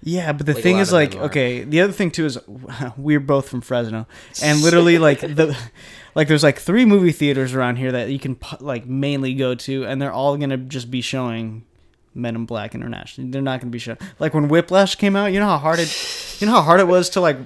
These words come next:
Speaker 1: watch Whiplash? It
Speaker 2: Man,
Speaker 1: literally took,
Speaker 2: you're
Speaker 1: like,
Speaker 2: bringing me back to twenty fourteen, twenty fifteen.
Speaker 1: Yeah, no, Whiplash came out in, like,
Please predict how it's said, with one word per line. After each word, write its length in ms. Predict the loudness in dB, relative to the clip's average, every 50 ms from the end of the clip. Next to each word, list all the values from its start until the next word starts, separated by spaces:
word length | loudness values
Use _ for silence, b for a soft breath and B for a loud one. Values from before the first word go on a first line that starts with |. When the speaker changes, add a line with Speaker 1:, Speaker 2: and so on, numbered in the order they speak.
| -12 -12 -10
Speaker 1:
watch 400 | -8 -4 0 0 0 0 -2 -4
Whiplash? 560 | -4 -6 -4 -4 -4 -4 -4 -4 -6 -6 -6
It 180 | -8 -8 -6 -6
Speaker 2:
Man, 200 | -4 -4 -2 0
Speaker 1:
literally 240 | 0 0 0 -2
took, 260 | -4 -4 -6 -6 -4 0
Speaker 2:
you're 140 | 0 0
Speaker 1:
like, 80 | 2 2
Speaker 2:
bringing 280 | 2 0 2 0 -2 -2
me 120 | -2 -2
back 260 | 0 0 0 0 0 -2
to 80 | -8
twenty 320 | -10 -8 -8 -8 -8 -6 -8
fourteen, 520 | -8 -8 -8 -8 -8 -8 -8 -10 -10 -10
twenty 260 | -10 -10 -10 -10 -10
fifteen. 460 | -8 -8 -10 -8 -10 -14 -10 -8 -8 -8
Speaker 1:
Yeah, 360 | -6 -4 -2 0 0 0 -2
no, 180 | 0 0 0 2
Whiplash 400 | 2 0 0 0 0 -2 -2 -2
came 240 | -4 -2 -2 -2 0
out 220 | -2 -2 -2 -4
in, 100 | -6 -6
like, 320 | -4 -6 -6 -8 -10 -16